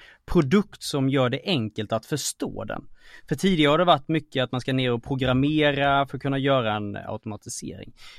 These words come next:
Men nu så kan du ju faktiskt som vanlig användare gå in och testa med leverantörernas mjukvaror som flera har gratis testversioner och där du kan nästan plocka ihop en robot med, som ett Lego skulle jag säga.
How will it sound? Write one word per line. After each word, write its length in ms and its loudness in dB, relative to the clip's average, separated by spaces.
Men 160 4
nu 180 4
så 180 -6
kan 180 0
du 140 -2
ju 200 0
faktiskt 360 -8
som 360 -6
vanlig 280 2
användare 560 -2
gå 140 -8
in 240 -6
och 320 -8
testa 800 -2
med 420 0
leverantörernas 920 -2
mjukvaror 560 -4
som 300 -10
flera 280 2
har 180 0
gratis 640 -2
testversioner 1500 -6
och 80 -10
där 120 2
du 80 -2
kan 160 -2
nästan 420 -2
plocka 280 -2
ihop 340 -2
en 100 2
robot 440 0
med, 340 -4
som 140 -4
ett 100 -4
Lego 500 -4
skulle 160 -8
jag 80 -4
säga. 240 -8